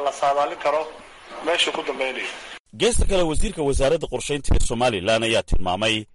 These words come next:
Speaker 2: in qorshaha horumarinta Somaliland ee ay wasaaraddiisu mas-uulka ka tahay ay ku kulmaan hay-adaha kala duwan iyo wasaaradaha dowladdu, taasina ujeeddadeedu tahay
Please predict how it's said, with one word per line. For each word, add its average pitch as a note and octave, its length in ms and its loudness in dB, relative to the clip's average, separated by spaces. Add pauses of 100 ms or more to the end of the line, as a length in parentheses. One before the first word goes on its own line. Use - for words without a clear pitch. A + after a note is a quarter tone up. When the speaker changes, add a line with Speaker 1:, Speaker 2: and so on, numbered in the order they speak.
(140)
Speaker 2:
in F#2 100 -14
qorshaha A#2+ 400 -2
horumarinta A2 600 -4
Somaliland A2+ 720 -2 (480)
ee A2+ 380 0 (340)
ay B2 160 2
wasaaraddiisu C3 680 0
mas-uulka - 400 4
ka F3+ 120 -4
tahay - 400 2 (320)
ay C3 140 0
ku A3 120 -8
kulmaan B2+ 380 -2
hay-adaha A#2 460 -2
kala F#2+ 240 -4
duwan A2+ 280 -4
iyo G#2 140 -2
wasaaradaha A#2 600 0
dowladdu, A2+ 520 -4 (320)
taasina A2 640 0
ujeeddadeedu A#2+ 680 -2
tahay A2+ 420 -2